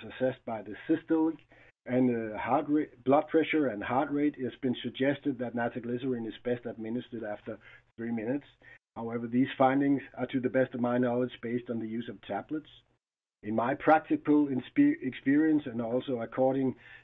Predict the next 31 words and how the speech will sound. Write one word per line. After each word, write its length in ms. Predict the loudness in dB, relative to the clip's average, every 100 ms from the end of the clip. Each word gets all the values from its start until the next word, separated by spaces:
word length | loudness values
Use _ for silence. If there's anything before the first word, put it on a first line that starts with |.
| _ 4
to 380 | 4 4 -2 -2
the 80 | 2
literature, 640 | 2 2 0 2 0 0 0
after 260 | -2 0 -6 -4
spray, 280 | -2 2 2
patients 540 | 2 2 2 0 -4
report 360 | -6 0 0 2
headaches 360 | 0 0 -2 -6 0
typically 520 | 0 0 0 2 2 0 -16 -2
already 420 | 4 6 6 4
after 260 | 2 2 -2
one 300 | 0 2 4 2
minute. 240 | 0 -4 -8 _ _ _ _ _
Thus, 160 | 2 2
in 180 | 0 -2 -2
our 240 | 0 2
department, 680 | 2 2 2 2 0 -2 -2
using 420 | -2 -4 -4 -4
s-, 580 | -4 -10 -20 _ _ -12 -10
spray 340 | 2 4 4 2
only, 520 | 2 4 2 0 -2 -12 -20 -6
the 80 | 2
recommendation 720 | 4 4 2 4 2 2 2 2
is 120 | 2 -2
to 80 | -2
do 420 | 2 4 2 -2 -12 -10 -6
the 80 | -4
C 180 | 0 0 0
T 280 | 0 0 -2
after 340 | -4 -4 -4 -6
one, 460 | -2 0 2 0